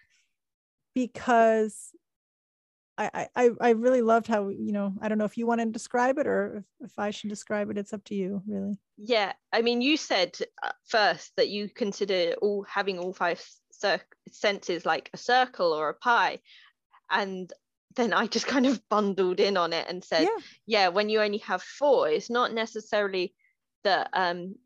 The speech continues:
Speaker 2: if you've been born with four, it's not necessarily like having lost a sense where it's like someone's taken a slice out of your pie and it's really noticeable that it's not there."
Speaker 1: Yeah.
Speaker 2: It's more like you've just been,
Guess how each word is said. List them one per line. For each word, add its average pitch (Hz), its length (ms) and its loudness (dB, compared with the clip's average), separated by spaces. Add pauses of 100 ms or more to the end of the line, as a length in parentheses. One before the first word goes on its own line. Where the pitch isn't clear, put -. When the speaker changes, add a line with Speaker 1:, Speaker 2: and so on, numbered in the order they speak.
(120)
Speaker 2:
if 214 200 0
you've 202 180 -8
been 208 180 2
born 277 200 2
with 208 160 0
four, 160 220 -4 (260)
it's - 160 -6
not 226 140 0
necessarily 196 600 -2
like 156 320 -4 (580)
having 180 300 -2
lost 208 440 -2
a 196 40 -4
sense 156 320 -6
where 190 120 2
it's - 140 -4
like 170 140 -2
someone's 185 260 -4
taken 180 320 -4
a 156 40 -6
slice 196 520 -2
out 175 140 0
of - 120 -6
your 170 100 0
pie 170 280 2
and 156 100 -6
it's - 120 -14
really 170 200 -10
noticeable 180 640 -4
that 160 120 -4
it's - 160 -10
not 208 400 2
there." 170 440 0 (200)
Speaker 1:
Yeah. 277 340 0
Speaker 2:
It's 202 140 2
more 240 220 6
like 208 340 2
you've 220 160 -10
just 240 200 0
been, 233 440 0